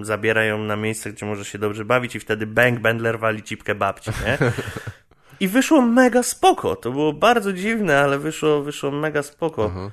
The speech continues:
Speaker 1: Także zszedłem ze sceny bardzo zajarany i podszedłem wtedy, dla-, dlaczego w ogóle dzięki chłopakom trochę tu jestem?
Speaker 2: Mhm.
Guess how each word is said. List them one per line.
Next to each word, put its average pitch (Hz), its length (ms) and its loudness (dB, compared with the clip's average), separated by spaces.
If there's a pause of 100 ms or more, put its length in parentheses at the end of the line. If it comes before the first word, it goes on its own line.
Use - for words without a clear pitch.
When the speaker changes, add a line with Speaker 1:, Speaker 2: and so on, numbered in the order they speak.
(200)
Speaker 1:
Także 123 200 -10
zszedłem 147 420 -2
ze 127 120 -8
sceny 135 320 -2
bardzo 135 400 0
zajarany 120 640 -2
i 127 100 -8
podszedłem 147 420 -2
wtedy, 131 280 -8
dla-, 120 440 -10
dlaczego 151 580 2
w 127 80 -8
ogóle 131 460 -2
dzięki 131 500 -4
chłopakom 123 580 -2
trochę 120 320 -4
tu 120 140 -6
jestem? 120 420 -2
Speaker 2:
Mhm. 98 240 -8